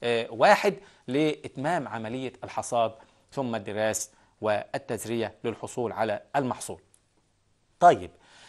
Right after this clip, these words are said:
عملية ضبط الكثافة ديت بتبدأ بعملية الترقيع؟ أيوة، تبدأ بعملية الترقيع، وهي إعادة زراعة الجوار التي لم تنبت.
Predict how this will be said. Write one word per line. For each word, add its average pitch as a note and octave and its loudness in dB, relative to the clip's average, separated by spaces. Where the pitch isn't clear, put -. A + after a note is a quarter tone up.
عملية B2 -8
ضبط G2 -16
الكثافة - -8
ديت F#2+ -8
بتبدأ A#2 -2
بعملية A2+ -6
الترقيع؟ F3+ -2
أيوة، F2+ -12
تبدأ - -12
بعملية A2 -10
الترقيع، A#2+ -8
وهي A#2 -4
إعادة A2+ -4
زراعة A#2 -4
الجوار G#2+ -8
التي G2+ -12
لم D3+ -4
تنبت. F3 -2